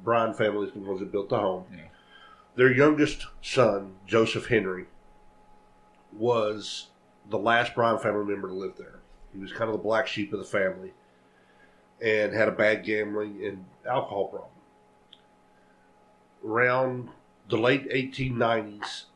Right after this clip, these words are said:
Speaker 1: he was put in charge of the family's business affairs while his father was on his deathbed. And he immediately started mortgaging off pieces of the property and,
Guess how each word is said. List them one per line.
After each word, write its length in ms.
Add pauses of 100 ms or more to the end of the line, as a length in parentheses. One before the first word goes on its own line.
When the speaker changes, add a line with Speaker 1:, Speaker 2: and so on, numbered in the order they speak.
Speaker 1:
he 200
was 680 (160)
put 160
in 120
charge 300
of 60
the 80
family's 360
business 460
affairs 460
while 220
his 100
father 260
was 140
on 160
his 80
deathbed. 480 (1160)
And 140
he 100
immediately 400
started 360
mortgaging 560
off 280
pieces 300
of 40
the 60
property 840
and, 520